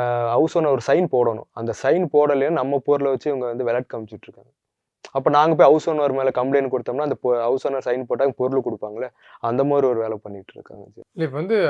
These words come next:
Speaker 2: உங்களை வச்சு ஹவுஸ் ஓனர் வந்து அவங்க மிரட்டிட்டு இருக்காங்களா?
Speaker 1: ம், ஆமா.
Speaker 2: இல்ல, அதுக்கு என்ன ரெண்டு வருஷமாவே மிரட்டிட்டு இருக்காங்க?
Speaker 1: ஆமா ஜி.
Speaker 2: பொருள் எங்க இருக்கு? ஏதாவது போய் பாத்தீங்களா இல்லையா?
Speaker 1: பொருள் வந்து எனக்கு maybe ஏதோ ஒரு இடத்துல இருக்குன்னு சொல்லி சொன்னாங்க.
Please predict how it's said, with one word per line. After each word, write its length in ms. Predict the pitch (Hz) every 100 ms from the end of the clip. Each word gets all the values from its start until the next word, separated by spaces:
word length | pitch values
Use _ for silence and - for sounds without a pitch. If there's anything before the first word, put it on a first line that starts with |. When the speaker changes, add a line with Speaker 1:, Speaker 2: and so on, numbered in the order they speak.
| 135
Speaker 2:
உங்களை 260 | 135 180 202
வச்சு 240 | 190 247
ஹவுஸ் 200 | 202 196
ஓனர் 140 | 196 180
வந்து 180 | 175
அவங்க 100 | 185
மிரட்டிட்டு 320 | 160 151 160 139
இருக்காங்களா? 360 | 127 120 160
Speaker 1:
ம், 160 | 180 143
ஆமா. 240 | 139 127
Speaker 2:
இல்ல, 220 | 107 - 240
அதுக்கு 180 | 247
என்ன 220 | 262 277 202
ரெண்டு 220 | 151 220
வருஷமாவே 360 | 233 240 247
மிரட்டிட்டு 340 | 240 226 233 214
இருக்காங்க? 400 | 220 226 185 135
Speaker 1:
ஆமா 280 | 135 156 156
ஜி. 160 | 135 120 113 _
Speaker 2:
பொருள் 280 | 196 240 277
எங்க 220 | 233 240
இருக்கு? 300 | 226 180 214
ஏதாவது 260 | 196 190 185
போய் 140 | 175
பாத்தீங்களா 340 | 175 180 175 180
இல்லையா? 220 | 143 139
Speaker 1:
பொருள் 240 | 165 196
வந்து 240 | 180 175 175
எனக்கு 320 | 151 139 143
maybe 320 | 139 151 170
ஏதோ 160 | 160 160
ஒரு 160 | 160
இடத்துல 320 | 123 139 160 156
இருக்குன்னு 360 | 139 147 143
சொல்லி 160 | 139 139
சொன்னாங்க. 300 | 127 123 120